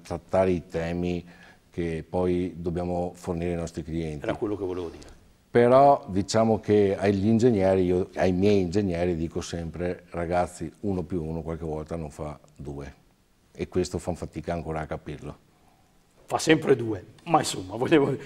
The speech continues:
Speaker 2: c'è anche talvolta una virgola, perché sennò poi li,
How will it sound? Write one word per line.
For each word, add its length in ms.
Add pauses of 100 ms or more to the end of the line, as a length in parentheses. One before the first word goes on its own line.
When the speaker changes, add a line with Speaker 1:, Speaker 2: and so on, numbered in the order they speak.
(200)
Speaker 2:
c'è 180
anche 180
talvolta 360
una 140
virgola, 440
perché 240
sennò 240
poi 280 (380)
li, 800